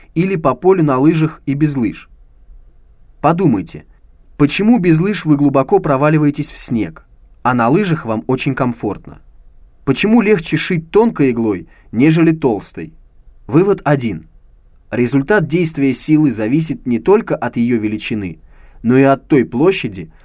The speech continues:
по которой она распределена. Величину, равную отношению силы,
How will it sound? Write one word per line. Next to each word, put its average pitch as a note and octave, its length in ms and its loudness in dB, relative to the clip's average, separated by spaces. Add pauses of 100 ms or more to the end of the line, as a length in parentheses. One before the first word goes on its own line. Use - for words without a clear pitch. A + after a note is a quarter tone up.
(140)
по C3 100 -2
которой C#3+ 400 2
она A#2 280 -4
распределена. A2 760 -4 (1160)
Величину, D#3+ 680 2
равную C3 540 0
отношению B2 680 0
силы, G2+ 480 -6